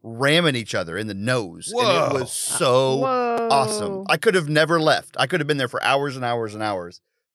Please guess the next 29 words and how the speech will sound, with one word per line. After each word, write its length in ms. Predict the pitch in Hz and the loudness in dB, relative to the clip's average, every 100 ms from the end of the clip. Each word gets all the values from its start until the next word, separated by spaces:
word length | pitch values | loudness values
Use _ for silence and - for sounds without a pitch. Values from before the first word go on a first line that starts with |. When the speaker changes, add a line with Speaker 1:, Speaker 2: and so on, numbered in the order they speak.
| _ _ _ _ _ _ _ - | _ _ _ _ _ _ _ -10
Speaker 3:
So, 360 | - 247 220 - - | -2 0 0 -4 -4
Tone, 260 | 285 269 | -2 0
what 80 | 294 | -2
do 60 | 349 | 0
you 160 | 359 | 0
rate 240 | 247 247 220 | 0 0 -2
the 60 | |
zoo? 320 | 180 202 233 170 | -6 -4 -2 -2
Speaker 2:
You 180 | 147 196 | 2 4
know 120 | 202 | 4
what? 340 | 160 156 156 _ _ _ _ | 6 4 2 _ _ _ _
I 140 | 131 151 | 0 2
love 280 | 127 110 92 | 2 -2 -8
the 60 | |
zoo. 360 | 87 92 80 71 _ _ _ _ 101 | -10 -8 -8 -12 _ _ _ _ -4
I 100 | 107 | -4
love 400 | 107 110 123 139 | -4 -4 -2 -2
it 80 | |
so 240 | 131 135 117 | -6 -4 -4
much, 240 | 104 101 | -4 -6
and 100 | 107 | -8
I 40 | 110 | -8
think 180 | 151 | -10
it's 160 | 151 - | -12 -12
an 60 | 110 | -14
important 380 | 90 135 175 151 | -6 -6 -6 -4
part 220 | 131 117 | -2 -2
of 100 | 98 | -2
our 420 | 98 95 98 98 | -2 0 -2 -6